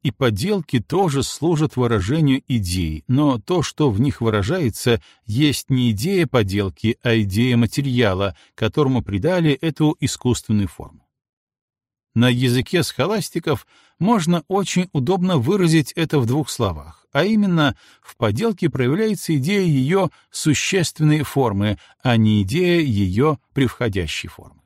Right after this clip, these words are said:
Последнее указывает не на идею, а только на человеческое понятие, из которого она произошла.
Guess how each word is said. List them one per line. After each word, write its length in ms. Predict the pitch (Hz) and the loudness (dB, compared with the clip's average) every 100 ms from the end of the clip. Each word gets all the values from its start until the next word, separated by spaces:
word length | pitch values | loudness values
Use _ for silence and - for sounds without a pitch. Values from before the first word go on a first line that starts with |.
| _ _ _ _ _ _ - | _ _ _ _ _ _ 0
Последнее 800 | 117 - - 202 190 120 104 | 0 0 -4 -2 -2 0 0
указывает 680 | 131 117 202 160 160 170 143 | 0 -2 0 0 2 0 0
не 200 | 156 156 | 0 2
на 240 | 151 143 127 | 4 2 2
идею, 480 | 107 196 185 135 - | -2 -2 0 0 0
а 100 | 123 | -2
только 380 | 208 190 - | 0 -2 0
на 220 | 147 156 139 | 0 2 0
человеческое 760 | 135 127 160 156 139 - 135 | 0 0 0 0 -2 0 0
понятие, 680 | - 120 104 98 87 - 113 | 0 0 2 0 -2 -4 -4
из 200 | - - | -4 -6
которого 520 | 101 - 180 160 143 | -6 -4 -2 2 0
она 300 | 120 98 104 | 0 -2 -2
произошла. 580 | 101 98 85 76 - - | -2 -6 -6 -10 -14 -20